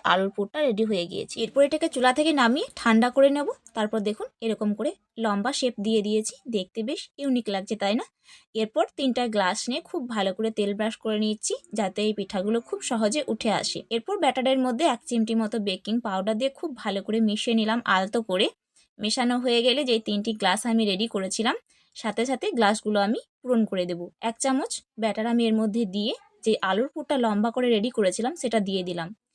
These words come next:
এরপর ওপর থেকে ব্যাটার দিয়ে দিচ্ছি। সাইড থেকে দেখুন আলুটা সরে গেল, তাই চামচ দিয়ে আমি একদম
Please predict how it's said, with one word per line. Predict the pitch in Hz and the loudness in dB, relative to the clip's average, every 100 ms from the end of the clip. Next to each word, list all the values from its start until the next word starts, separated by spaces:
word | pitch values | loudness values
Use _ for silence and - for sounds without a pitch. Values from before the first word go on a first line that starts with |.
| _ _ | _ _
এরপর | 208 208 285 | -4 -2 0
ওপর | 320 233 226 | 0 0 -2
থেকে | 254 330 | -2 -2
ব্যাটার | 339 220 220 185 | 0 0 0 -2
দিয়ে | 185 180 | -6 -6
দিচ্ছি। | 180 - 214 208 | -8 -12 -14 -8
সাইড | 226 226 | 0 0
থেকে | 226 285 | 2 2
দেখুন | 269 269 302 | 2 2 0
আলুটা | 233 226 240 | 2 2 0
সরে | 240 226 233 | -2 0 2
গেল, | 240 185 277 - | 2 2 0 -6
তাই | 240 | -6
চামচ | 226 202 202 220 | -2 -2 -2 -2
দিয়ে | 214 214 | 0 2
আমি | 214 | 2
একদম | 208 196 254 | 0 0 -2